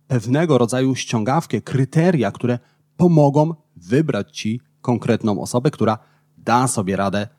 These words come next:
najlepiej z zadaniem, które chcesz przekazać. Po drugie, kiedy masz pod ręką gotowy schemat, zdejmujesz z siebie niejako konieczność podejmowania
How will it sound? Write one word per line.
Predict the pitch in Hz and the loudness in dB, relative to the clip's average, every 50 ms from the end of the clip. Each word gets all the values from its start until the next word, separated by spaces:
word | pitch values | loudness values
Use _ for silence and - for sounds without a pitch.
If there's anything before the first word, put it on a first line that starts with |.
| _ _ _ _ | _ _ _ _
najlepiej | - 95 104 113 120 120 123 127 123 - 120 110 117 - - | -2 2 4 6 6 6 6 4 4 2 2 0 0 -4 -6
z | 104 | -10
zadaniem, | 92 90 85 107 107 87 101 101 95 90 90 95 | -8 -6 -4 -4 -4 -2 -4 -4 -4 -6 -8 -8
które | 92 - - 87 80 85 87 104 - _ _ _ | -10 -10 -8 -8 -6 -6 -8 -10 -14 _ _ _
chcesz | _ - - - - 127 110 - | _ -20 -10 -6 -4 -4 -2 0
przekazać. | - - - - - - - - - - _ _ _ _ _ _ _ _ _ _ _ _ | -2 -4 -4 -6 -16 -18 -20 -20 -20 -20 _ _ _ _ _ _ _ _ _ _ _ _
Po | - 120 | 0 2
drugie, | 123 143 180 180 113 104 101 110 | 4 4 4 4 2 0 0 -2
kiedy | - 117 107 110 117 120 120 120 | -4 -4 -4 -2 0 0 0 0
masz | 113 127 135 170 - | 0 0 0 -2 -2
pod | - 156 127 | -2 -2 -2
ręką | 123 123 127 120 120 120 120 120 117 | 0 0 -2 0 0 0 0 0 0
gotowy | 107 117 104 - 113 107 110 113 | -2 -2 -2 -2 -2 -2 -2 -4
schemat, | 101 - - 110 107 110 120 120 - - | -4 -4 -4 -4 -2 -2 -2 -4 -4 -6
zdejmujesz | - 120 113 131 131 139 135 135 143 147 139 131 117 - - - - | -6 -2 0 2 2 4 4 4 4 4 4 2 0 -2 -4 -8 -10
z | - - - | -14 -14 -10
siebie | - - - 127 110 98 110 113 123 | -6 -2 0 0 0 2 2 2 4
niejako | 127 127 127 127 117 117 - 123 123 117 - _ _ - | 4 4 4 4 2 0 0 -2 -2 -2 -4 _ _ -8
konieczność | - 135 131 131 131 - - 123 120 113 - | -6 -4 -2 -2 -4 -4 -4 -6 -8 -8 -8
podejmowania | - 113 98 107 110 110 104 95 104 104 107 107 104 | -6 -6 -4 -2 -2 -2 -2 -2 -2 -2 -2 -4 -6